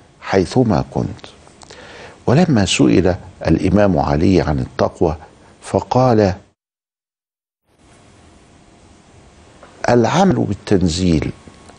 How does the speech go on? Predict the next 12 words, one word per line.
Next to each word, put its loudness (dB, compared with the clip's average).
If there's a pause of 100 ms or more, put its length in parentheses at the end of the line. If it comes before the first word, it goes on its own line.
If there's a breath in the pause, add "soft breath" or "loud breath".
(380 loud breath)
والخوف 0
من 2
الجليل، 2 (580 loud breath)
والرضا 2
بالقليل، 0 (400 loud breath)
والاستعداد 2
ليوم 2
الرحيل." -2 (2000 loud breath)
اتق -2
الله 2 (140)
حيثما 0
كنت، -4